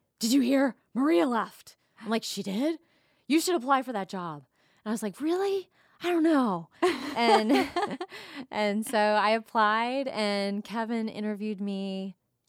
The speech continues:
Speaker 1: eight times.
Speaker 2: Oh, my
Speaker 1: Yeah.
Speaker 2: goodness.
Speaker 1: Oh, my gosh. It was, I was like, "When is this guy gonna decide?"
Speaker 2: Goodness
Speaker 1: And he,
Speaker 2: gracious.
Speaker 1: he even at one point was gonna hire me only part-time
Speaker 2: Yeah.
Speaker 1: and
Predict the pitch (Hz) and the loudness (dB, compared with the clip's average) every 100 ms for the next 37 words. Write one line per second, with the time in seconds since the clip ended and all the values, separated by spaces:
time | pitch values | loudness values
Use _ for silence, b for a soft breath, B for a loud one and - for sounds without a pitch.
0 | _ _ 214 220 269 - - - _ - | _ _ 0 0 0 -8 -14 -14 _ -14
1 | - 185 175 170 180 208 233 285 302 233 | -8 -6 -6 -6 -8 -6 -2 0 0 -4
2 | 185 196 214 202 180 156 - - _ - | -6 -2 2 2 2 -4 -8 -14 _ -6
3 | 202 180 170 165 160 147 - - 202 185 | -4 -4 -6 -8 -10 -12 -16 -8 -4 -4
4 | 175 - - 196 185 180 185 170 175 180 | -6 -10 -8 -8 -6 -10 -8 -8 -4 -2
5 | 185 175 160 151 156 143 - 160 156 156 | -2 -4 -6 -8 -12 -12 -10 -10 -10 -10
6 | 151 156 - 170 165 165 160 156 156 B | -10 -12 -10 -8 -6 -4 -6 -6 -10 B
7 | B B - 269 214 - 196 - - 226 | B B -12 -2 0 2 0 -6 -12 -12
8 | 269 294 - 294 269 240 220 240 262 202 | -10 -8 -2 0 2 2 2 0 -2 -4
9 | 180 202 190 190 185 180 185 185 - 190 | -4 -6 -4 -4 -4 -6 -8 -8 -6 -6
10 | - - 190 185 180 185 226 240 214 160 | -6 -10 -8 -6 -6 -6 -6 -6 -8 -12
11 | _ - 196 180 170 170 170 | _ -6 -4 -4 -6 -8 -10